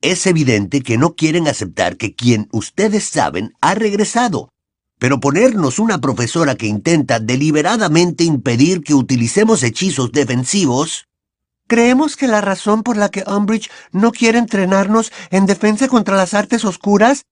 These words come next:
Speaker 1: explicó Hermione,
Speaker 2: «es que se le ha metido en la cabeza la idea de que Dumbledore podría utilizar a los estudiantes del colegio como una especie de ejército privado. Cree que podría movilizarlos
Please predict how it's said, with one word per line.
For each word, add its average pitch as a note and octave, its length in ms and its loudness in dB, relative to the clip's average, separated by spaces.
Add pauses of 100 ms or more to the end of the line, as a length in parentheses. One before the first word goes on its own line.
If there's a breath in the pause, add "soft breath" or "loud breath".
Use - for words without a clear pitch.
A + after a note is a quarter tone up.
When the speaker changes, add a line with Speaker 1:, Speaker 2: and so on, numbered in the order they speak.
(380)
Speaker 1:
explicó A#2 480 -2
Hermione, G2 580 -2 (640)
Speaker 2:
«es B3 200 0
que C#4 140 0
se A#3+ 160 -2
le A3 100 2
ha A3+ 80 4
metido A#3+ 380 0
en A#3+ 80 4
la A3 100 2
cabeza G3+ 440 0
la G3+ 120 4
idea G3 360 0 (180)
de G3+ 140 0
que G#3+ 120 2
Dumbledore A3+ 600 2 (160 loud breath)
podría G#3+ 400 2
utilizar A3+ 540 2
a C4 80 2
los C4+ 160 -2
estudiantes G3+ 640 0
del G#3+ 160 2
colegio G#3 500 2 (240 loud breath)
como G#3+ 220 0
una C4+ 120 4
especie A#3 540 2
de G3+ 180 2 (160 loud breath)
ejército A3 640 0
privado. G#3 520 0 (240)
Cree C4 260 2
que D4 100 -4
podría A3+ 380 4
movilizarlos G#3+ 880 2